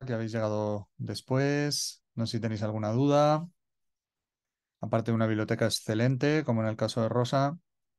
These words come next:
Sole también tiene buenos libros por ahí detrás.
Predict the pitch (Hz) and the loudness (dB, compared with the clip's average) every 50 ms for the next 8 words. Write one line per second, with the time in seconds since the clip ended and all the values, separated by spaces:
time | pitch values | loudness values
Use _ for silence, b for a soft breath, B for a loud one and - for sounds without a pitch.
0 | _ _ _ _ _ _ _ _ _ _ _ _ _ _ _ _ _ _ _ _ | _ _ _ _ _ _ _ _ _ _ _ _ _ _ _ _ _ _ _ _
1 | _ _ _ _ _ _ _ _ _ _ _ _ _ _ _ _ _ _ _ _ | _ _ _ _ _ _ _ _ _ _ _ _ _ _ _ _ _ _ _ _
2 | _ _ _ _ _ _ _ _ _ _ _ _ _ _ _ _ _ _ _ _ | _ _ _ _ _ _ _ _ _ _ _ _ _ _ _ _ _ _ _ _
3 | - - 110 107 107 92 98 101 101 98 95 104 104 104 101 98 101 95 95 90 | -6 -4 -2 -2 -2 -2 -4 -4 -4 -6 -6 -4 -4 -4 -4 -4 -6 -6 -6 -4
4 | 104 107 120 123 127 131 131 131 135 131 - _ - 104 104 101 101 92 - 113 | -2 -2 0 0 0 0 0 -2 -2 -6 -8 _ -6 -6 -4 -6 -6 -6 -2 -2
5 | 117 120 127 131 135 127 - - | 0 0 0 -2 -4 -6 -10 -16